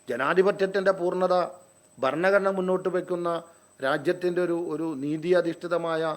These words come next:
സാഹചര്യം എന്ന് പറയുന്നത് സാമൂഹ്യ നീതിയാണ്. പ്രാതിനിധ്യ ജനാധിപത്യം പ്രധാനമാണതിൽ. അപ്പോൾ അത് ആനുപാതികമായ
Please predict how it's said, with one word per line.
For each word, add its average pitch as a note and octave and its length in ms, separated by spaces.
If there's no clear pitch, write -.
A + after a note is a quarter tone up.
സാഹചര്യം D#3+ 640
എന്ന് D#3 140
പറയുന്നത് D#3 240
സാമൂഹ്യ D#3+ 480
നീതിയാണ്. B2+ 460
പ്രാതിനിധ്യ D#3+ 580
ജനാധിപത്യം D#3+ 640
പ്രധാനമാണതിൽ. C#3+ 720
അപ്പോൾ F3+ 240
അത് C#3+ 100
ആനുപാതികമായ G3+ 720